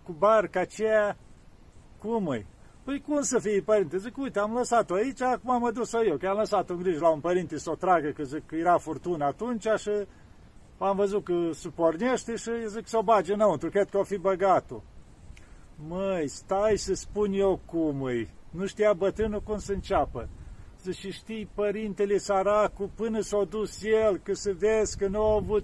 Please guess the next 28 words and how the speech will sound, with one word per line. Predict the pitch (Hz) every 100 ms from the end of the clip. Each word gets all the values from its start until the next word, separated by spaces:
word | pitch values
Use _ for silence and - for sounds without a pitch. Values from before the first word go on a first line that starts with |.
| -
timp, | 202 226 226 202 - - - -
nu | 214 240 240
mai | 220 165
găsi | 139 139 151
barca." | 127 120 123 110 104 113 107 98 - - - - -
Și | -
uita | 151 143 196
așa | 190 - 190
bătrânul | 160 156 185 202 180
să | 175
vadă, | 185 220 151 147 139 - -
izbucnesc | - 143 - 160 143 240 220 -
ce | 170
fac, | 214 233 -
că | 202
da, | 247 180
totuși | 185 160 185 170 - 185
era | 196 185
barca, | 139 240 202 151
era | 147 185
motorul, | 196 196 220 233 185
știa | - 214 226
că | 180
atunci | 160 185 156
eram | 196 196
săraci, | 190 214 240 175
n-aveam | 175 180 208
nimica. | 196 214 233 220 139